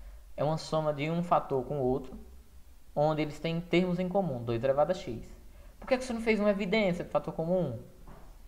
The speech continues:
Podia ser. Deixava o dois elevado a x sozinho, que multiplicava. Abre parênteses.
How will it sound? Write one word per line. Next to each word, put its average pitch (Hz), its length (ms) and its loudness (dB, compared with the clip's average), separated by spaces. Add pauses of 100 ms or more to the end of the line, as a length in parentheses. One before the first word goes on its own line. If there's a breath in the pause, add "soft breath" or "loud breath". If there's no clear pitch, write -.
Podia 120 300 -2
ser. 170 480 0 (420)
Deixava 131 340 2
o 131 60 -4
dois 143 340 0
elevado 127 340 6
a 120 60 6
x 113 260 -8
sozinho, 127 440 0
que - 100 -8
multiplicava. 139 800 -4
Abre 135 220 2
parênteses. 135 580 2